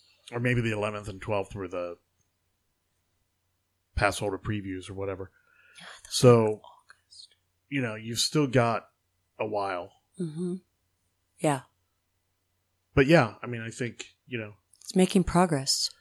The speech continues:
Speaker 2: I
Speaker 1: maybe
Speaker 2: mean,
Speaker 1: they,
Speaker 2: the
Speaker 1: maybe they can make it by spring break.
Speaker 2: Maybe.
Speaker 1: You know, if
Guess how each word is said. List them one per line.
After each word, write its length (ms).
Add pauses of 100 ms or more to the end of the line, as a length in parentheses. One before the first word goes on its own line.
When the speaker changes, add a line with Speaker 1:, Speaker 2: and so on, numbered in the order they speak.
(100)
Speaker 2:
I 40
Speaker 1:
maybe 120
Speaker 2:
mean, 80
Speaker 1:
they, 120
Speaker 2:
the 60
Speaker 1:
maybe 240
they 120
can 140
make 180
it 60
by 120
spring 300
break. 240 (680)
Speaker 2:
Maybe. 380 (300)
Speaker 1:
You 120
know, 200 (320)
if 180